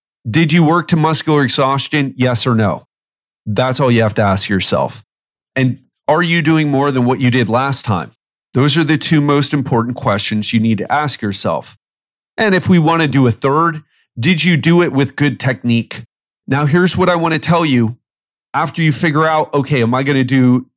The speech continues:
two days of total body?" 'Cause if you're doing two days a week of resistance training, it better be total body. Or if you're doing three days, uh, you could do total body, or you could do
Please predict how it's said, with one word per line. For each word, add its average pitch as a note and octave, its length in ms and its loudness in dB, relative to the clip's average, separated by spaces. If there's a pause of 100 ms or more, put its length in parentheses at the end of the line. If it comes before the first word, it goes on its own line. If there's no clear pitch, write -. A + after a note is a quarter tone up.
(260)
two E3 180 -2
days D#3+ 340 0
of C3+ 140 -2
total D3 320 0
body?" D#3+ 540 -2 (160)
'Cause A#2+ 180 0
if B2 160 -2
you're B2 80 2
doing B2+ 260 2
two B2+ 200 0
days B2 280 0
a B2 40 -4
week B2 240 0
of G#2 80 -4
resistance C3 580 0
training, C3+ 320 -2
it G#2 80 -2
better A#2 200 -2
be G#2+ 180 -2
total G#2+ 240 0
body. C#3+ 520 -2 (380)
Or C3 160 2
if C3 100 -2
you're B2+ 120 0
doing A#2+ 200 2
three D#3+ 360 0
days, D3+ 540 0 (400)
uh, A#2 240 2
you A#2+ 120 -2
could A#2+ 160 -4
do A2+ 140 2
total C3 320 0
body, C3+ 640 -2
or B2 120 -2
you B2 120 0
could A#2 180 -4
do A#2+ 460 2